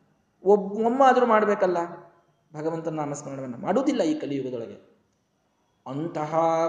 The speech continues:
ಕಲಿಯುಗದೊಳಗಿದ್ದುಕೊಂಡು ಧರ್ಮಾಜ್ಞಾನ ಯಾವುದೂ ಇಲ್ಲದ ಸಂದರ್ಭದೊಳಗೆ "ಏ ಸ್ಮರಂತಿ ಸದಾ ವಿಷ್ಣುಂ ವಿಶುದ್ಧೇನ ಅಂತರಾತ್ಮನ", ಈ ಒಬ್ಬ ವ್ಯಕ್ತಿ ಭಗವಂತನ ನಾಮಸ್ಮರಣವನ್ನ ವಿಶುದ್ಧವಾದ ಮನಸ್ಸಿನಿಂದ ಮಾಡ್ತಾನೆ ಅಂತಂದ್ರೆ,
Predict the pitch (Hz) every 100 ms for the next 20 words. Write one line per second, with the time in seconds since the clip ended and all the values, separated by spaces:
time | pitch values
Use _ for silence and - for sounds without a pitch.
0 | 156 147 151 151 147 143 143 143 127 135
1 | 127 151 151 143 139 123 131 143 143 143
2 | 139 139 135 135 131 123 123 139 151 143
3 | 139 139 135 131 127 131 131 131 135 131
4 | 156 196 208 180 160 170 - - - _
5 | - 160 165 151 151 147 233 247 247 208
6 | 196 190 185 - 190 180 175 160 170 151
7 | 165 160 156 151 147 143 139 143 139 135
8 | 123 143 151 151 _ _ _ _ _ _
9 | _ _ - 156 151 139 143 135 147 147
10 | - 147 131 143 147 147 147 139 123 143
11 | 160 - 147 143 139 135 135 120 131 165
12 | 160 - 175 160 151 147 139 127 135 147
13 | 139 135 120 127 - 135 131 127 120 123
14 | 123 113